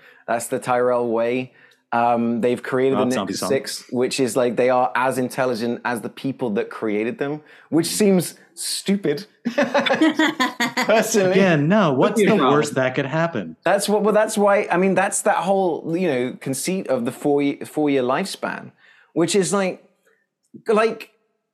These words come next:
Speaker 1: Blade Runner is a movie, I'm, again, watching it for only the hundredth time. And,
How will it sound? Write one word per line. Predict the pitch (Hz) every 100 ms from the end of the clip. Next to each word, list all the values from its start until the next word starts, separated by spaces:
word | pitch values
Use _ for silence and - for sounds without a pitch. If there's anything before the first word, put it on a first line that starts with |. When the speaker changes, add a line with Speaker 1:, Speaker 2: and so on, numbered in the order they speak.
| _ _ _
Speaker 1:
Blade | 143 190 247 226
Runner | 226 196 170
is | 143
a |
movie, | 139 143 127 127
I'm, | 131 139
again, | - 156 139 113 -
watching | 196 202 165
it | 135 -
for | 185 -
only | 214 208 151
the | 110
hundredth | - 113 101 90 -
time. | - - - - _ _ _ _ _
And, | 151 151 151 160 143